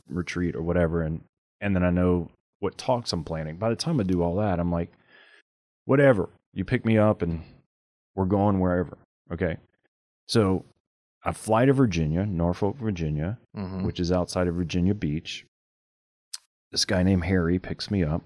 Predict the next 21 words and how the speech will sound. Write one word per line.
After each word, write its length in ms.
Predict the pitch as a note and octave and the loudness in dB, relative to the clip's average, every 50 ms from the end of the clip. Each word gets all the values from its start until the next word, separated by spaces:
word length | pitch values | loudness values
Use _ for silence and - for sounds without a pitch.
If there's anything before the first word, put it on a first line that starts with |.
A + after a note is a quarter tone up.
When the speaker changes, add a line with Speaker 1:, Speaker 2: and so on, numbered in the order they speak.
| - - | -8 -6
Speaker 1:
who 140 | F#2 D#2+ | -4 -4
I've 60 | D#2 E2+ | -2 -2
never 260 | E2 D#2 E2 G2 G2+ | -2 -2 0 0 0
met. 260 | F2+ D#2 D2 D#2+ F2 - - - - _ _ _ _ _ | 0 0 0 -2 -6 -8 -14 -20 -20 _ _ _ _ _
Sounds 340 | - - F2 E2+ F2+ F2+ - | -10 -6 -4 -2 -2 -2 -4
fishy. 480 | - - E2 - - - F2 A#2 - - - | -6 -6 -6 -4 -4 -6 -6 -6 -8 -2 0
Speaker 2:
<laughs> 20 | - C3 - - - - - - - - - A#5 A#5+ - - - - - - - - | 2 2 2 0 -4 -4 -6 -6 -8 -8 -10 -10 -10 -10 -10 -10 -12 -14 -10 -2 0
Speaker 1:
He, 60 | G#2 | 0
he 300 | - - - - - - - - - | 0 -2 0 -2 -2 -2 0 0 2
texts 360 | - A2+ D3 D#3+ - - - | 4 6 6 6 4 4 4
me. 420 | F2+ F2+ F2 E2+ G#2 G2+ G2+ F2+ - - - | 6 4 4 4 2 0 -2 -4 -6 -8 -6
He's 160 | E2 E2 E2 | -4 0 0
like, 100 | F2 F2 | 2 2
"Hey, 200 | E2+ F#2 G2+ G2+ | 4 4 4 4
this 200 | F#2+ F#2+ E2+ - | 4 4 2 0
is 140 | E2+ D2 - | -2 -4 -4
Harold, 600 | - - B2 C3 C3 A2 F2+ D#2+ D#2+ E2 E2 F2 - - - - | -4 -2 0 2 4 4 4 4 4 2 0 -2 -6 -10 -6 -2
A 140 | F#2+ F#2 - | -2 -2 -2
K 160 | - - G2 | -2 -2 -2
A 220 | E2+ E2+ E2+ D#2 C#2+ | 0 0 0 -2 -4
Harry." 560 | - - F2+ F#2+ F#2+ D#2+ C#2 D2 E2 F2+ F#2+ | -2 -2 0 0 0 0 -2 -4 -6 -10 -12